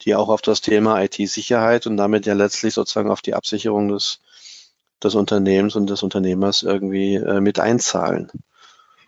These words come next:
Ich glaub, da haben wir echt eine große Funktion. Frage, was wäre, wenn wir, wenn's uns nicht gäbe, ist, glaub ich,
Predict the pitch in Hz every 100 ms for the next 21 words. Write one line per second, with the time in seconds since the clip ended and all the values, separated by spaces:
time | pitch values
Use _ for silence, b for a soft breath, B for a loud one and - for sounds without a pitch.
0 | _ _ - 95 - 101 117 113 107 98
1 | 87 - 107 98 98 - - - 92 -
2 | 101 101 101 - _ _ _ _ _ _
3 | _ _ _ _ _ _ _ _ _ _
4 | _ _ _ _ - 120 131 151 151 123
5 | 135 - 113 139 139 143 123 123 131 123
6 | 120 127 123 120 - _ 123 123 139 147
7 | 117 127 123 113 131 147 139 123 - -
8 | 123 123 120 -